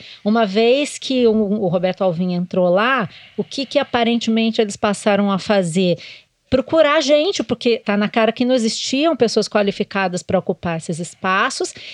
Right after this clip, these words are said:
E, como diz o Olavo, né, que aponta aí a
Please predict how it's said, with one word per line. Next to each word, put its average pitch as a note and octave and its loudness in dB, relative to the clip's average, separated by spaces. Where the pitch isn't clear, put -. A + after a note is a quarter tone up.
E, E4+ 0
como A3 2
diz F3 0
o F3+ 2
Olavo, A3 2
né, A#3 0
que G#3 0
aponta G3 0
aí F#3 2
a D#3+ -2